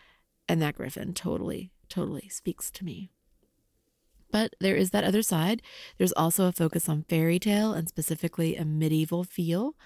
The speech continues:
royalty, knights, a castle, princess.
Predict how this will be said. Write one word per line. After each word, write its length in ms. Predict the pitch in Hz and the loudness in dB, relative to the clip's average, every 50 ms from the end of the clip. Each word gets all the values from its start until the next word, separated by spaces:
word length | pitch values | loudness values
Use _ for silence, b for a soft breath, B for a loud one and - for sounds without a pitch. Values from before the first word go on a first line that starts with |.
| B B B B B B B | B B B B B B B
royalty, 840 | - 165 165 170 170 165 165 165 160 - 180 175 165 165 165 165 - | 0 2 4 4 4 4 2 0 -2 -2 0 0 2 2 0 0 -2
knights, 720 | - 156 156 156 156 160 160 160 - - - - - - - - | -2 -2 0 2 2 2 2 2 0 -2 -4 -4 -4 -4 -6 -6
a 60 | 170 | -8
castle, 800 | - - 165 151 151 156 151 - - 156 156 156 156 156 151 156 - b b b b b b | -4 -2 0 0 0 0 0 0 0 2 2 2 2 2 0 -2 -4 b b b b b b
princess. 680 | - - 170 160 160 - - 170 160 156 156 - - - | -4 -2 0 0 0 0 0 0 0 0 0 -2 -6 -10